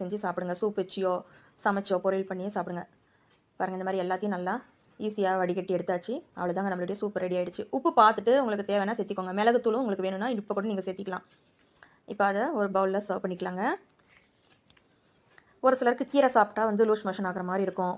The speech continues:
ஒரு சிலருக்கு சேராது. ஒழுங்கா மெண்டு சாப்பிட்டா பரவாயில்லைங்க, நல்லா மெண்டு சாப்பிட்டா ஒண்ணுமே செய்யாது.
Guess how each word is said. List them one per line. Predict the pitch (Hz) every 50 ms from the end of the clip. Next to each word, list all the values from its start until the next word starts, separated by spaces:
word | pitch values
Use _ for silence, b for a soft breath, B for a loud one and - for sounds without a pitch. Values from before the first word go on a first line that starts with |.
| -
ஒரு | 214 208
சிலருக்கு | 208 208 190 190 196 208 -
சேராது. | - 190 196 202 196 196 185 185 185 185 -
ஒழுங்கா | 208 233 262 262 233
மெண்டு | 220 226 233 285 -
சாப்பிட்டா | 240 208 190 - 196 196
பரவாயில்லைங்க, | 196 180 180 175 175 180 185
நல்லா | 185 214 226 202
மெண்டு | 196 220 262 254
சாப்பிட்டா | - 190 - 214 208 190
ஒண்ணுமே | 190 190 208 214 214
செய்யாது. | - 180 190 185 180 180